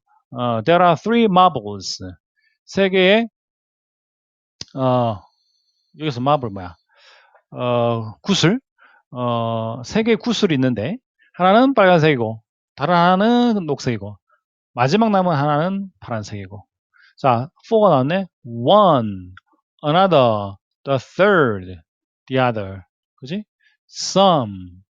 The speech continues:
people, other people. Other people이라고 하는 것은 또는 others를 쓸 수 있는데 나머지가 더 남아있다는 뜻이 others는. 알겠지? Some, the others.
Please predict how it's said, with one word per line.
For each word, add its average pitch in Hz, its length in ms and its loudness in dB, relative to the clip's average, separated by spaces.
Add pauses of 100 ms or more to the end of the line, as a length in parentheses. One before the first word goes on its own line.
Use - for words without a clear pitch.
(160)
people, 101 640 -10 (760)
other 185 500 4
people. 123 460 -14 (160)
Other 226 240 0
people이라고 139 580 -6
하는 113 140 -10
것은 104 420 -10 (180)
또는 165 160 -6
others를 180 500 0
쓸 135 120 -4
수 - 140 -10
있는데 117 320 -6 (400)
나머지가 170 560 2
더 143 140 -2
남아있다는 147 640 -2
뜻이 101 240 -16
others는. 92 520 -14 (540)
알겠지? 160 360 -8 (380)
Some, 139 880 2 (420)
the 147 200 -8
others. 127 600 -4